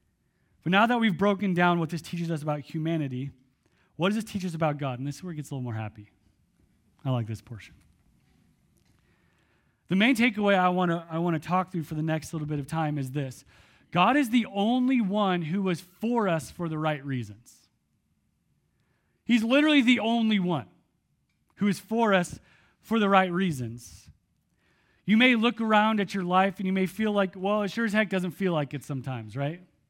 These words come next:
Like I mentioned before,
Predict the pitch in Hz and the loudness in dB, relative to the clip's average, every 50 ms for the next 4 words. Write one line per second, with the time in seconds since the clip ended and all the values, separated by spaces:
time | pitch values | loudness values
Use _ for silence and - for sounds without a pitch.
0 | _ _ _ _ _ _ _ _ _ _ _ _ _ _ _ _ _ _ _ _ | _ _ _ _ _ _ _ _ _ _ _ _ _ _ _ _ _ _ _ _
1 | _ - 196 214 202 214 220 214 208 208 - - 220 202 185 170 - - 220 214 | _ 2 4 4 6 6 4 6 4 2 2 0 -2 -2 -2 -4 -4 -4 0 2
2 | 202 185 170 - | 2 0 0 -2